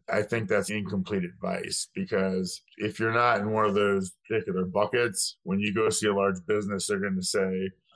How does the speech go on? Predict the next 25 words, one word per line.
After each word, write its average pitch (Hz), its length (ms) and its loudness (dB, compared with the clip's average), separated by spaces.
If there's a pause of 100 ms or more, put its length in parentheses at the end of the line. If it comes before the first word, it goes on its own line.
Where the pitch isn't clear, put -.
(120)
"Who 117 120 0
do 110 80 2
you 107 120 0
know 104 200 4
at 101 80 2
the 101 180 2
agency? 98 600 -2
Do 90 100 -6
you 95 80 0
have 90 140 -4
customer 98 440 0
intimacy? 98 720 -2 (280)
Were 98 160 -4
you 101 120 -2
tracking 101 460 0
this 92 140 -4
before 95 360 -2
it 92 100 -4
came 95 220 0
out 98 320 0
in 92 80 -6
terms 90 240 -2
of 98 80 -4
the 95 120 2
opportunity? 98 920 -2